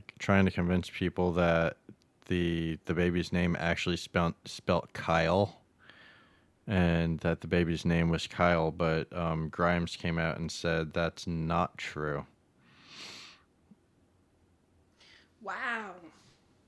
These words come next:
Speaker 2: He has a lot of children. So his first wife is this Canadian author,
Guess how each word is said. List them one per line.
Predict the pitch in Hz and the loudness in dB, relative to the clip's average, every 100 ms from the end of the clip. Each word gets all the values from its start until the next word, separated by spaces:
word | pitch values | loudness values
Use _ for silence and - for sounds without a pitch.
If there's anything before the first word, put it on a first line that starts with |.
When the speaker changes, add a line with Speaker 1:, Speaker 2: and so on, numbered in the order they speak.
| _ _ _ _ | _ _ _ _
Speaker 2:
He | - - | -20 -12
has | 254 294 226 | -8 -6 -6
a | 165 | -6
lot | 175 180 202 214 | -6 -4 -4 -6
of | - | -6
children. | - 254 247 202 170 165 - - - - | 2 4 4 2 -2 -4 -6 -16 -20 -20
So | - - 226 202 185 | -12 0 2 2 0
his | 185 - 185 | -2 -2 -2
first | - - 214 311 - | -2 2 6 6 4
wife | 202 175 165 175 - | 0 0 0 -2 -2
is | 185 185 | -4 -4
this | - 180 - | -4 -4 -4
Canadian | - 175 170 190 226 190 175 | -4 0 2 2 2 0 0
author, | 170 180 208 - 156 160 240 | 0 0 0 -4 -8 -4 -4